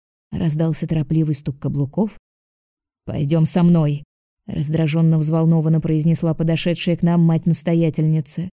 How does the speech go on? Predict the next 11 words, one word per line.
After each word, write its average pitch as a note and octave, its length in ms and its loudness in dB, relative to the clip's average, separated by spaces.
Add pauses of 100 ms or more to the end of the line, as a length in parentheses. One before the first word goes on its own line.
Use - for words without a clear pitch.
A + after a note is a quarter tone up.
(360)
Её C4+ 240 -2
привычное C4+ 520 2
спокойствие G#3+ 680 0
и F#3+ 40 4
равнодушие F#3 600 2
куда-то G#3+ 340 0
улетучилось. G#3 840 -4 (420)
Что - 560 -2
на E3+ 360 2
этот D#3 260 -4
раз? D3+ 420 -4